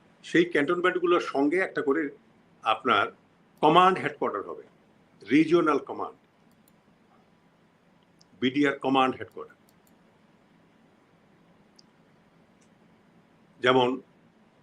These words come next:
যশোরে হবে, রংপুরে হবে,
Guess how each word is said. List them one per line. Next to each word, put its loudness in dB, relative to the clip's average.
যশোরে 2
হবে, -4
রংপুরে 2
হবে, -2